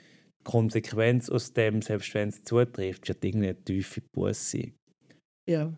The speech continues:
Speaker 1: Aber wenn's zum Beispiel dann Sachen sind, wie eben das Tierwohl ist gefährdet, weil
Speaker 2: Mhm.
Speaker 1: zum Beispiel Tiere unterernährt sind, krank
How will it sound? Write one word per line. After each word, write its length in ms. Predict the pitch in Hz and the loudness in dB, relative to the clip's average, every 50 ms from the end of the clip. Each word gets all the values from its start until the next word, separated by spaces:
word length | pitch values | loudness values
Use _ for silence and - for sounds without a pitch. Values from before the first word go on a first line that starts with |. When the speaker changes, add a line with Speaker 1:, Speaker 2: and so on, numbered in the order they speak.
| - | -8
Speaker 1:
Aber 260 | _ - 107 107 110 98 | _ -2 0 0 2 2
wenn's 340 | 113 117 120 123 120 - - | 4 4 4 2 0 -2 -4
zum 140 | - 120 110 | -2 0 2
Beispiel 420 | 120 117 110 - - - 127 120 | 2 2 0 -2 -2 0 0 2
dann 220 | 110 113 110 110 | 2 2 0 0
Sachen 400 | 104 - 110 113 117 117 - - | 0 0 0 0 0 0 -2 -6
sind, 360 | 113 - - 113 113 113 104 107 | -4 0 0 2 2 2 0 0
wie 140 | 110 113 | 0 0
eben 320 | 110 107 113 117 - 117 110 | 2 2 0 0 2 0 -2
das 240 | 110 - - - - _ _ _ _ | -2 -4 -12 -18 -20 _ _ _ _
Tierwohl 720 | - 123 127 127 123 113 120 120 120 123 123 123 123 123 - | 2 4 4 6 4 4 2 2 4 4 4 4 4 2 0
ist 480 | - - - - - 120 107 - - | -4 -8 -8 -4 -2 -2 -2 -2 -4
gefährdet, 640 | - - - 113 113 113 113 113 - 117 113 113 - | -8 -4 0 2 4 4 4 4 2 0 0 0 0
weil 200 | 110 110 107 104 90 | 0 0 0 0 -4
Speaker 2:
Mhm. 80 | - - | -6 -6
Speaker 1:
zum 160 | - 110 104 | -6 -4 -2
Beispiel 460 | 107 113 110 - - - 107 101 95 - _ _ - | 0 0 0 -2 -2 -2 -2 -2 -4 -6 _ _ -2
Tiere 400 | 120 120 120 123 117 113 110 107 | 0 4 4 4 4 4 2 0
unterernährt 840 | 120 123 127 131 135 135 - 127 123 117 110 110 113 113 113 110 110 | 0 2 2 2 0 2 4 4 4 6 4 4 4 2 0 0 -4
sind, 320 | - - 117 110 110 104 - | -6 -2 0 0 0 0 -4
krank 480 | - - - 107 110 113 120 120 120 | -10 -6 0 2 2 4 2 2 0